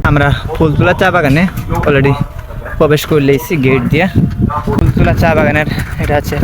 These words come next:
ফ্যাক্টরি। ফুলতলা চা বাগানের টি ফ্যাক্টরি তালা মারা রয়েছে, মানে বন্ধ রয়েছে। বন্ধ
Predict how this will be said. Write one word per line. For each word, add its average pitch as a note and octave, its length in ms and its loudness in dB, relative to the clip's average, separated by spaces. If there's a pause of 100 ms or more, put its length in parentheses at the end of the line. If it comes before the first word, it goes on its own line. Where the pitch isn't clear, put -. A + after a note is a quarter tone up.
ফ্যাক্টরি। D3+ 440 0 (960)
ফুলতলা F#3 440 2
চা D#3+ 140 2
বাগানের D3 340 2 (360)
টি E3 100 2 (120)
ফ্যাক্টরি D3+ 380 0 (1000)
তালা D#3+ 240 2
মারা D3 220 4
রয়েছে, C3 260 -2 (200)
মানে C#3+ 160 2 (120)
বন্ধ D3 240 4 (160)
রয়েছে। C3 260 -2 (2000)
বন্ধ D#3+ 140 2